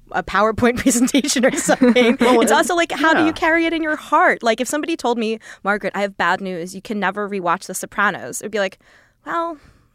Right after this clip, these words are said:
Speaker 1: okay."
Speaker 2: Yeah.
Speaker 1: But if someone's like, "You can never rewatch Deadwood," <laughs> I'd be like, "No, my precious Deadwood." <laughs> But I love it, right? If it's like, "You can never rewatch Mad Men," it's like, "I'm gonna lose my job."
Speaker 2: Yeah.
Speaker 1: <laughs> Right? Like, like, there's, you know, I,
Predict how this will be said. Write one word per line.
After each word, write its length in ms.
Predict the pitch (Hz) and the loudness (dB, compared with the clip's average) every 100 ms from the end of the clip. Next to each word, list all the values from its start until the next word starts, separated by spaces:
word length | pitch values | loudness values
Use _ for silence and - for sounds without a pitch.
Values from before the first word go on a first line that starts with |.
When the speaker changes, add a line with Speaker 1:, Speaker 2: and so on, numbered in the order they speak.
| _ - | _ -20
Speaker 1:
okay." 380 | 247 - - - _ - | -12 -12 -12 -16 _ -6
Speaker 2:
Yeah. 240 | 180 165 143 | 0 2 4
Speaker 1:
But 100 | 277 | 2
if 60 | |
someone's 160 | 339 294 | 0 -2
like, 100 | - | -2
"You 60 | |
can 80 | 269 | 0
never 180 | 277 285 | 2 2
rewatch 300 | 269 220 - | 2 0 0
Deadwood," 340 | 226 240 185 180 | -2 0 0 0
<laughs> 20 | |
I'd 80 | - | 0
be 60 | |
like, 160 | 285 - _ - - | 0 -4 _ -6 0
"No, 260 | 523 523 466 | 2 2 2
my 160 | 440 453 | 2 4
precious 380 | 494 466 508 - | 4 6 4 4
Deadwood." 800 | 415 302 359 277 359 285 269 277 | 4 4 4 4 4 4 4 4
<laughs> 0 | |
But 260 | 262 330 | 2 4
I 100 | 427 | 4
love 260 | 415 523 494 349 | 4 4 4 4
it, 80 | |
right? 160 | 240 269 | 4 2
If 100 | 285 | 0
it's 100 | 254 | -2
like, 140 | 277 | -4
"You 60 | 226 | -2
can 100 | 277 | 0
never 200 | 294 294 | 2 2
rewatch 260 | 262 233 214 | 2 0 0
Mad 300 | 220 254 330 | 0 0 0
Men," 140 | 190 | 0
it's 80 | 185 | -4
like, 100 | 202 - | -4 -4
"I'm 100 | 196 | -4
gonna 160 | 190 196 | -2 -2
lose 160 | 202 | -4
my 120 | 190 202 | -4 -2
job." 300 | 220 196 - - | 0 -2 -6 -4
Speaker 2:
Yeah. 160 | 196 - | 0 2
Speaker 1:
<laughs> 100 | 320 | 4
Right? 840 | 311 277 294 277 302 - 277 302 | 4 4 4 4 2 2 0 2
Like, 320 | 330 285 254 247 - | 0 0 -2 -4 -10
like, 280 | 233 254 233 | -6 -6 -2
there's, 420 | 269 285 262 - - - - - | 2 2 0 -6 -12 -20 -20 -4
you 120 | 262 | 0
know, 120 | 233 - _ _ | 0 -2 _ _
I, 300 | 202 220 226 | 0 0 -2